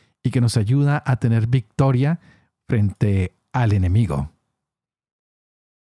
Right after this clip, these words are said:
Y hoy, antes de terminar, pues como siempre les quiero pedir que por favor oren por mí,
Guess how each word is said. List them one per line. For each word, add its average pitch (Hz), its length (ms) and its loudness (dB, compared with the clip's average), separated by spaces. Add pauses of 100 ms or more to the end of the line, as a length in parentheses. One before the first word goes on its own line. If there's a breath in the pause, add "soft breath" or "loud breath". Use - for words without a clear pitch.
(140)
Y 120 160 0
hoy, 156 200 2
antes 131 240 -2
de 110 80 -2
terminar, 110 440 -2
pues 120 180 -4
como 87 180 -2
siempre 113 320 0
les 104 180 0
quiero 110 200 0
pedir 160 260 0
que 139 140 -4
por - 160 -4
favor 143 360 -2 (280)
oren 113 280 2
por 80 200 -4
mí, 57 240 -8